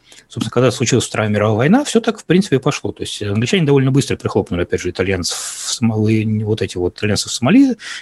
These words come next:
но сингапурская стратегия англичан не сработала. То есть японцы оказались куда более опасным противником, Сингапур пал, и в результате произошел совершенно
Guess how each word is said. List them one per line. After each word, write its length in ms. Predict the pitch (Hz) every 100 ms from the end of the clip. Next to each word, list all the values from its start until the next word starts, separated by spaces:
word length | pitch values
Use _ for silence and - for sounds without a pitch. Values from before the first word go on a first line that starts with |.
| - -
но 540 | 107 180 240 220 202 -
сингапурская 580 | - 123 117 156 - 113
стратегия 380 | 127 127 117
англичан 280 | 107 123 254
не 80 | 196
сработала. 480 | - 143 98 - -
То 100 | -
есть 100 | -
японцы 300 | 107 180 170
оказались 360 | 110 104 135 -
куда 200 | 113 98
более 180 | 90 87
опасным 320 | - - 85
противником, 540 | - - 277 254 160
Сингапур 460 | - 101 92 113 -
пал, 320 | 208 262 254 _ - - - -
и 120 | 175
в 60 | 185
результате 880 | 131 123 120 180 - 147 123 104 110
произошел 380 | 123 117 - 120
совершенно 600 | 120 - 104 90 87